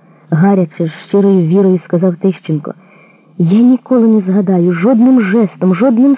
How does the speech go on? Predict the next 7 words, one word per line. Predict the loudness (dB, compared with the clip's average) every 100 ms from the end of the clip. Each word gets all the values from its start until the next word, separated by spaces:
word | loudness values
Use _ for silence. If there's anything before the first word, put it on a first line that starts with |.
| -2
словом. | -2 0 0 -2 -4 -12 -20 -20 -4
Я | -2 0 0
зумію, | 2 2 2 2 0 -2
я | -2 -2
зможу. | -2 0 2 2 0 -4 -10 -14 _ _ _ _ _ _ _ _ _ _ _ _ _ -16
Зможеш | -4 -2 -2 -4 -8 -6
примусити | 0 0 0 -2 -10 -20